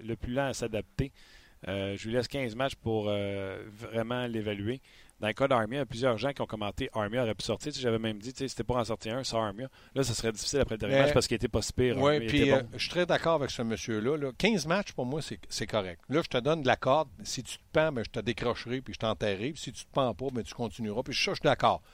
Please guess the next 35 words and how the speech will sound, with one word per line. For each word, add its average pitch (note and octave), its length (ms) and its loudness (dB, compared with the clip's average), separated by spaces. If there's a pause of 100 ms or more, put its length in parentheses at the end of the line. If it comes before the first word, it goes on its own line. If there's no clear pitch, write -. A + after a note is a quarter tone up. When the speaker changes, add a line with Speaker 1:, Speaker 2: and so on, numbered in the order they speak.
(100)
Speaker 1:
Ouais. F#2+ 100 -6
Speaker 2:
On B2+ 100 2
était C3+ 180 4
le D#3 40 4
chercher. - 360 2
C'est - 120 2
un C3 60 4
gros D#3 260 2
ailier B2+ 220 4
droit. C3+ 160 4
Il B2+ 80 6
lance D#3 180 6
de B2+ 60 4
la G#2 80 4
droite. G#2+ 260 0
Ça, - 140 -8
c'est, G#2 260 -6 (400)
puis C3+ 240 0
c'est - 160 2
le C#3 180 4
gars F3+ 200 4
qui D3+ 120 -2
lance C3+ 200 4
de A#2+ 60 4
la A2 40 4
droite, C#3 260 -2
peut-être A#2 180 -2
avec C3 180 -2
les A2+ 80 2
meilleures A2+ 260 4
mains. F#2+ 240 -4 (180)
Gallagher, A#2+ 440 4
Shaw, A#2+ 260 -2
puis G2 140 -8
lui. F#2 160 -10